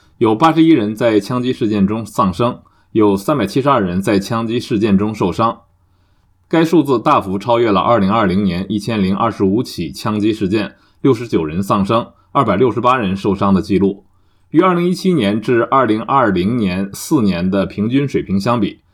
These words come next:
金县二零二一年的枪击事件总数增加了约百分之五十四，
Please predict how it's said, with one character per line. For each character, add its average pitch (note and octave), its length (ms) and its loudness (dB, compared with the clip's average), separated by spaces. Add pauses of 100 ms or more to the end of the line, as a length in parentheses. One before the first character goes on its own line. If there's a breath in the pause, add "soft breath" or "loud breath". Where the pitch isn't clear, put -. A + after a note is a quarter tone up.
(160)
金 E3+ 160 0
县 E3+ 160 2
二 C#3 200 0
零 B2+ 120 0
二 C3 140 0
一 B2+ 80 -2
年 F#2 320 -2
的 F#2+ 180 -2
枪 A#2+ 280 -4
击 B2 120 -4
事 A#2 200 -2
件 G#2 260 0
总 F2 240 -10
数 - 320 -2
增 A2 180 -4
加 G#2 200 0
了 F2+ 160 0
约 G#2 180 2
百 F2 160 -4
分 G#2 180 -4
之 A2 60 0
五 F2 160 0
十 F#2 140 -4
四， - 300 -2